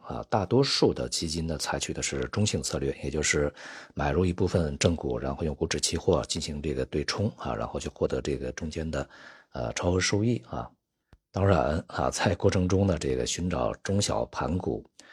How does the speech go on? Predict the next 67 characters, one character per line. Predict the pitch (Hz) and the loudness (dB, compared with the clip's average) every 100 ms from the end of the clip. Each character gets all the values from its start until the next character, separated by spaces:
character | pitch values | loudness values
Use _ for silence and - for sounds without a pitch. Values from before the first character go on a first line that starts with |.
| - - | -20 -12
就 | - 69 | -6 -4
是 | - 73 62 58 58 - | -2 -2 -2 -2 -4 -6
非 | - 80 | -2 0
常， | - 65 60 62 62 60 | 0 -2 -2 -2 -6 -8
啊， | - 64 - | -6 -6 -4
普 | - | -4
遍 | 64 82 76 | 0 0 0
的 | - - | -8 -10
啊， | 107 - - - - | -10 -10 -18 -18 -6
毕 | 85 | -2
竟 | 80 82 | 0 0
呢 | 73 | 0
就 | 78 | -2
是 | 69 | -2
小 | - | -2
盘 | 78 90 | 0 0
股 | - | 0
嘛， | 57 - - - - - _ _ - | -4 -8 -10 -20 -20 -20 _ _ -2
呃， | 82 71 | 2 2
容 | 71 85 156 | 2 4 6
易 | 123 | 4
出 | - 104 | 4 2
现 | 101 | 2
这 | 82 | 2
种 | 67 64 | -4 -6
定 | 85 | -4
价 | 82 73 - - | -2 -4 -6 -8
偏 | - 87 | -2 2
差 | 95 90 | 6 6
呀， | 90 78 | 6 4
并 | - 76 | 0 -2
且 | 80 | -2
本 | 78 - | -4 -4
身 | - 80 | -4 -4
的 | 76 | -2
价 | 76 69 | -2 -4
格 | - | -4
弹 | - 71 | -6 -6
性 | 78 | -4
非 | 85 | -2
常 | 80 85 | -2 -4
大 | - 90 - - | 0 0 0 -4
啊， | 131 | -4
非 | - 90 | -4 -2
常 | 85 | -2
容 | 78 82 | -2 -4
易 | 82 | -4
找 | 52 | -6
到 | - | -4
这 | - | -2
些 | - | -2
阿 | - | -2
尔 | 107 113 | -6 -8
法 | - - - | -12 -16 -12
啊， | - - | -10 -10
所 | - | -8
以 | 64 | -8
说 | 76 | -6
这 | - | -6
种 | 71 65 - - - - - | -6 -8 -12 -18 -18 -14 -6
量 | 80 | -4
化 | 78 | -2
策 | - - | -2 -2
略 | 82 76 | 0 -2
呢， | 64 | -4
就 | 69 | -4
是 | 67 69 62 | -4 -4 -4